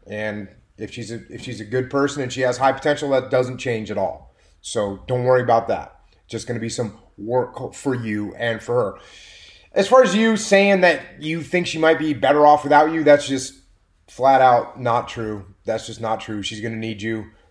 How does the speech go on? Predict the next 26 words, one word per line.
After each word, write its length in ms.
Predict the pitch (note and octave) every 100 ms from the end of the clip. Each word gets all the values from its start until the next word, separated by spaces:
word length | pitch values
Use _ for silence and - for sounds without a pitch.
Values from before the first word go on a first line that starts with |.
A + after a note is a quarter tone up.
| _
The, 260 | F#2 G2 F2+
the 120 | -
baby's 320 | A2+ A2 A2
gonna 160 | A2 G#2+
need 240 | A2 G2+
you. 260 | G#2+ G#2+ G#2 _ _ _ _
That's 260 | G2+ G#2 -
just, 320 | A2 G#2+ - _ _ _ _
that's 240 | G#2+ A2+ -
just 160 | A#2+ G#2
wrong. 500 | G#2+ A2+ A#2+ B2 - _ _ _ _ _ _ - -
And, 400 | D3 D3+ C#3 - _ _ - - _ _
you 100 | B2
know, 60 | D3+
you're 240 | D3 D#3+
at 80 | D3
a 40 | -
point 160 | F3 D#3+
in 40 |
your 100 | C#3+
life 300 | D#3+ E3 D3
where 120 | C#3
you 120 | C3+ B2+
don't 200 | D3 D3
feel 260 | - C#3+
like 320 | C3 C3 B2+